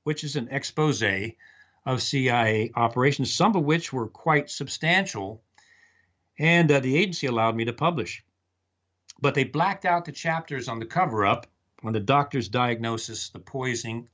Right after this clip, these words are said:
all of that was blacked out entirely in the book. And I included some of those blackout, blackouts for people to see. Uh, they tried to block me from saying I ever worked for the C I A. I had filed a Freedom of Information Act request and got my actual performance appraisals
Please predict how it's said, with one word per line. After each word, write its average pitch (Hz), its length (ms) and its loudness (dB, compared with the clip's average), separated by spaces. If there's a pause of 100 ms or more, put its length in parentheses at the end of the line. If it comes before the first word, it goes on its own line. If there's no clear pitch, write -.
all 135 160 6
of 123 80 2
that 110 320 0 (540)
was 110 140 -2
blacked 123 340 2
out 113 160 4
entirely 104 600 -2 (140)
in 104 120 -10
the 98 80 -8
book. 95 360 -6 (220)
And 107 100 -2
I 127 120 4
included 120 380 0
some 113 160 -2
of 104 60 -2
those 98 140 0
blackout, 101 580 0
blackouts 110 440 0
for 104 120 -8
people 101 320 -2
to 90 80 -4
see. 98 420 2 (1300)
Uh, 120 280 6
they 117 100 2
tried 135 220 2
to 117 60 -2
block 127 340 4
me 135 100 0
from 127 160 -6
saying 139 280 0
I 135 160 4
ever 127 160 2
worked 147 240 4 (240)
for 143 100 -2
the 135 80 0
C 143 280 2
I 135 120 6
A. 160 400 0
I 131 100 -2
had 120 180 -6
filed 131 260 2
a - 40 -6
Freedom 131 280 -2
of 110 100 0
Information 117 520 4
Act 120 220 2
request 127 500 -4
and 107 100 -10
got 117 200 2
my 101 100 -2
actual 127 360 2
performance 156 600 -2
appraisals 104 760 -4